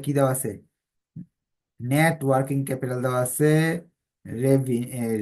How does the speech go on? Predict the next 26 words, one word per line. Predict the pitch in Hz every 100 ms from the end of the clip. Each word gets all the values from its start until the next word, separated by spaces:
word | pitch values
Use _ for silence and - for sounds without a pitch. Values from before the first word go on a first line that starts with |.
| 123
রেভিনিউ | 139 139 127 131 135
সারপ্লাস | 143 139 139 131 127
দেওয়া | 135 131
আছে, | - 139 113
ব্যাংক | 120 139 143 131
ওভারড্রাফট | 139 131 135 127 - 135
দেওয়া | 131 127
আছে, | - 151 - _ _ _ _ _ _ - 143
এই, | 147 147
এই | 143 135
রেশিও | 131 135 147 135
দেওয়া | 135 120 107
আছে। | - - _ _ _ - 151 _ _ _ _ _ _ _ _ _ _ 135
এখন | 135 156 135
ব্যালেন্স | 135 147 156
শিট | 165 156 - _ _ 120
যেই | 147 156 160 151 139
সিস্টেমে | 147 - 160 151
শিখানো, | 170 156 208 139 135 -
শিখেছি | 156 151 135 127 120
এটা | 139 - 139
আরো | 143 147
সহজটা | 160 156 135 - 104
আসছে, | - 98
কঠিনটা | 139 135 110
আসেনি, | 104 92